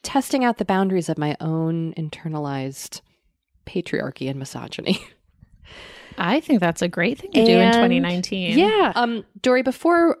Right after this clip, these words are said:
Speaker 1: I hear about your life, I just wanted to say a lot of people have reached out to ask for an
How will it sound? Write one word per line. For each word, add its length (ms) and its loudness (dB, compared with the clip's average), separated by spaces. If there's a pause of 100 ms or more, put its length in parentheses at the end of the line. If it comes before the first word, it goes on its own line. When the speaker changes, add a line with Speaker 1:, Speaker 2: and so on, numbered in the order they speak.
Speaker 1:
I 100 0
hear 240 0
about 240 0
your 140 2
life, 180 4
I 80 -2
just 220 -4
wanted 220 -2
to 120 -14
say 420 0
a 60 -6
lot 260 -2
of 160 -18
people 520 -6
have 160 -8
reached 240 -4
out 180 -2
to 200 -10
ask 460 -6
for 240 0
an 120 -2